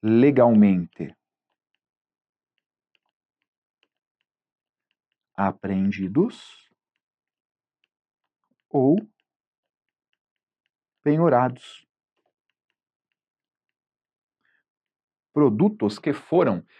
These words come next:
legalmente apreendidos ou penhorados. Nesse caso, são produtos que a administração pública penhorou, que ela apreendeu. Um exemplo,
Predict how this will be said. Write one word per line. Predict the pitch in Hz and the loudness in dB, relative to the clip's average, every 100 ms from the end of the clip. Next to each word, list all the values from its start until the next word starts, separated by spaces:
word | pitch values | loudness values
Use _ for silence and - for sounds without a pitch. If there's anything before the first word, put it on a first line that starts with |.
| _ 139 | _ 0
legalmente | 190 208 170 120 170 175 - 87 _ _ - | 2 2 2 2 0 -2 -4 -10 _ _ -8
apreendidos | 165 196 - 165 135 107 165 180 190 - - _ _ _ - | -6 -6 -4 -2 -2 0 -2 -2 -4 -8 -20 _ _ _ -2
ou | 160 185 - _ _ _ | 0 0 -6 _ _ _
penhorados. | - 165 151 104 101 - _ _ _ _ _ _ _ _ _ _ _ _ _ _ | -6 -2 0 0 -4 -12 _ _ _ _ _ _ _ _ _ _ _ _ _ _
Nesse | 160 214 - | -4 -2 0
caso, | - 196 131 92 _ _ _ _ _ | 0 0 -2 -8 _ _ _ _ _
são | - 139 | -12 -4
produtos | 254 185 202 - | -2 0 -2 -4
que | |
a | 120 | -4
administração | 117 117 120 - 113 | -4 -4 -6 -4 -6
pública | 107 117 147 269 320 - | -6 -8 -6 -6 -6 -4
penhorou, | 131 90 123 156 101 | -2 0 0 0 0
que | |
ela | 104 | -2
apreendeu. | 104 101 87 156 165 | -2 -2 0 2 4
Um | 294 370 | 2 0
exemplo, | 233 147 98 - | 0 0 -2 -8